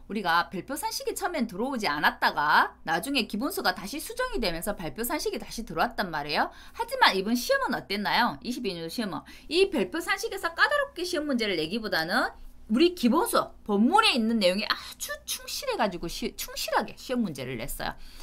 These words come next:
별표 산식에 있는 것처럼 수학 개시 후까지 해서 막 세세하게 복잡하게 문제를 내지 않았어요. 하지만 우리 기본수에 들어있기 때문에 무시할 수는 없다.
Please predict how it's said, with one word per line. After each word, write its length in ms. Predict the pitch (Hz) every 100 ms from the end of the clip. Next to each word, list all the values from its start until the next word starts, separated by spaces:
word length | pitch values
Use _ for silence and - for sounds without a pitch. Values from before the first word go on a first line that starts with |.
| - - -
별표 300 | 247 - 381
산식에 360 | 466 - 403
있는 160 | 262 196
것처럼 320 | 240 277 220
수학 260 | 202 269 269
개시 260 | 170 214
후까지 540 | 233 320 359 277 247 208
해서 160 | -
막 340 | 262 453 523 523
세세하게 600 | 466 480 494 370 180 -
복잡하게 520 | - - 339 311 214
문제를 340 | 165 180 170
내지 220 | 143 139
않았어요. 460 | 151 147 151 160 147 - - -
하지만 440 | 285 240 285 415 - - -
우리 160 | 240 269
기본수에 480 | 254 339 - 359
들어있기 420 | - 214 269 262 247
때문에 260 | 185 170
무시할 360 | 156 175 320 269
수는 320 | - 208 285 - -
없다. 520 | - 240 - 160 -